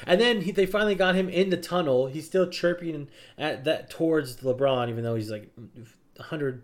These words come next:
two hundred feet away. And, and then he has a bright idea of, like, then he races in the tunnel to try to go to the other side.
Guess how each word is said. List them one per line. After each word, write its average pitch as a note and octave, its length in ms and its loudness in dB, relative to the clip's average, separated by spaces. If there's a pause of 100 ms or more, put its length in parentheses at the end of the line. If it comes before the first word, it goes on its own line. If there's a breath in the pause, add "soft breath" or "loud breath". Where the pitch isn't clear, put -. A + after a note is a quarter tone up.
(100)
two F3 140 -2
hundred C#3 220 -4
feet C#3+ 120 -6
away. A#2+ 420 -2 (600 soft breath)
And, D#3+ 520 4 (160)
and E3+ 160 2
then E3+ 180 6
he F3 340 0
has D#3 300 4
a D#3 60 6
bright D#3 400 6
idea D3 340 4
of, C3 100 4
like, C3 320 4
then D3 140 2
he D3 220 -4
races C#3 440 2
in D3 160 0
the D3+ 100 2
tunnel B2+ 340 2
to B2+ 160 2
try C3 280 0
to C#3 80 4
go C#3 160 8
to C3+ 120 -2
the B2+ 120 -2
other C3+ 200 0
side. A#2 520 -4